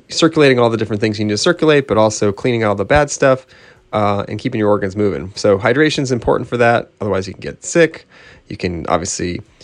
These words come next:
feel not that great. And so obviously this is a, uh, a product that'll help address that. And the product is actually a, a patent pending, uh, product called the Hydra Lamp.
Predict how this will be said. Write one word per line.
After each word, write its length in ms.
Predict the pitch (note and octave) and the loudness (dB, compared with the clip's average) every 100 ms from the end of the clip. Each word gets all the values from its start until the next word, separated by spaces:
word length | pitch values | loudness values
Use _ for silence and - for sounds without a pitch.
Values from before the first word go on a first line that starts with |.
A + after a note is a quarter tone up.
| - _ _ - | -20 _ _ -12
feel 360 | - C3+ B2+ | 0 4 4
not 240 | G#2+ G2 E2+ | 4 0 0
that 160 | F#2+ | -4
great. 480 | - C#3+ D3+ C#3+ - - | 0 2 4 0 -6 -8
And 160 | G#2+ G#2 | -6 -2
so 200 | - G#2+ | 2 2
obviously 360 | A2 G#2+ - G2+ | 2 2 0 -2
this 200 | G#2 G#2+ | -2 -2
is 120 | G#2 | 2
a, 160 | G2 | 4
uh, 200 | F#2+ F#2+ F#2+ - - _ _ | 4 2 -4 -18 -20 _ _
a 40 | - | -6
product 300 | - A2+ G2+ | -2 0 0
that'll 160 | G2 | -2
help 240 | G#2 G#2 - | 0 -2 -4
address 340 | E2+ C#3+ C#3 | 0 2 2
that. 120 | F#2+ F2 | 0 0
And 100 | G#2+ | -2
the 60 | |
product 400 | - F#3+ F#3+ - | 2 2 2 0
is 100 | A2 | 0
actually 380 | A2 G#2+ - G2+ | 0 0 -2 -4
a, 180 | F#2+ - _ _ _ _ - | -4 -8 _ _ _ _ -6
a 40 | |
patent 320 | - D#3 D#3+ D#3 | -2 0 -2 0
pending, 360 | C#3+ C#3 A#2 - _ A2 | 2 2 -2 -10 _ -4
uh, 160 | G#2+ | -4
product 320 | G2 A#2 G#2+ | 0 0 0
called 160 | - G2 | -2 -2
the 80 | E2+ | -4
Hydra 480 | G2+ C#3 D3 D3 C3 | -4 0 2 0 0
Lamp. 460 | A2+ G#2+ - - | 0 -2 -2 -2